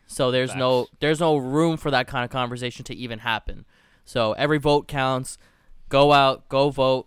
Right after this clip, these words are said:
Speaker 1: Let all your family and relatives know to go vote. It all counts. Every single one counts. Now, we're gonna move forward to <laughs> the N B A real quick, which is what we are a podcast for.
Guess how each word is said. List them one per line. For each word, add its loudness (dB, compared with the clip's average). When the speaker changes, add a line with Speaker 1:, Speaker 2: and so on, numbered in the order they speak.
Speaker 1:
Let -2
all 2
your -2
family -4
and -10
relatives -4
know -4
to -6
go -4
vote. -2
It -6
all 2
counts. -10
Every -8
single -12
one -12
counts. -20
Now, -4
we're -2
gonna -2
move -4
forward -2
to -6
<laughs> -4
the 4
N 4
B 6
A 8
real 4
quick, 6
which 2
is 0
what 6
we 2
are 6
a 4
podcast 4
for. 4